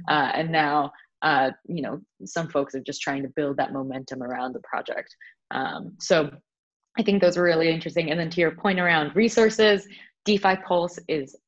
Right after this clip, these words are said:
awesome. Um, it's one of my favorite resources for just, uh, giving a really comprehensive list of all things decentralized. So again, in the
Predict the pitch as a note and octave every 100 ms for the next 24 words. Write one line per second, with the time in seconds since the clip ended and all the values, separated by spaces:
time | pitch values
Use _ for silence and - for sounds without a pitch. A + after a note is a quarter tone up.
0 | - D3+ D#3+ D#3 C#3+ C#3+ - - _ _
1 | D3+ C3+ B2+ C3 D3+ C#3+ C#3+ - C#3+ D#3
2 | E3 D#3 C#3+ E3 D#3 D3 D#3 D3+ D3 D3+
3 | D3+ C#3 - D3+ D3 G#3 G3+ - - -
4 | _ - C#3+ C3+ E3+ D#3+ D3+ C3+ D#3 G#3
5 | F#3+ F3+ F3+ F3 - - - G3+ A3 G3+
6 | G3 G3 D#3+ C#3+ C#3+ A3 - D#3+ C#3+ -
7 | D#3 D#3 D#3 - D3+ D3+ D3+ - _ _
8 | - D#3 - C3+ - F3 A#3 A3 - C#3+
9 | C3+ D3 C#3+ C#3 C3+